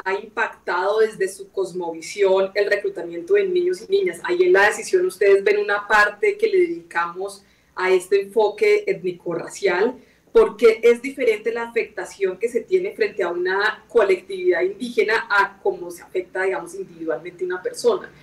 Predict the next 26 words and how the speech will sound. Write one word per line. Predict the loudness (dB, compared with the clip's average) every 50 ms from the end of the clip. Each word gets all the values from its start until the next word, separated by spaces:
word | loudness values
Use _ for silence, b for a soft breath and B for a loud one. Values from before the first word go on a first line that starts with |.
| b b b b b b b 2
Algo | 4 4 6 6 4 4
muy, | 4 4 4 4 4 4 4 2 2 2 0 -2 0
eh, | 0 2 2 2 0 -4 -8
impactante | -8 -8 -10 -6 -2 -2 -2 0 0 0 0
para | 2 0 0 -2
nosotros | -4 -6 -4 -4 -4 -4 -2 -2 -2 -2 -2 -2 -4 -8 -14 -20
y | -14
creo | -6 -4 -4 -4 -2
que | -4 -4
nos | -4 -4 -4
dice | -8 -8 -8 -8 -8 -8
mucho | -6 -6 -6 -6 -4 -2 0 0 0 -2 B B B B B B B B _
sobre | 0 4 6 6 8 6 6
el | 4
impacto | 0 -4 -8 -14 -12 -10 -8 -4
que | -2 -2
puede | -2 -2 -2 -2 -2 -2
tener | 0 2 2 2 4 2 0 0 0 0 0 0 0 0 0 -2
el | -2 0
violentar | 4 4 4 4 2 0 -2 -4 -4
a | -2
un | -2 0
niño | 0 2 4 4 4 4
o | 4
una | 4 4
niña | 4 4 4 4 4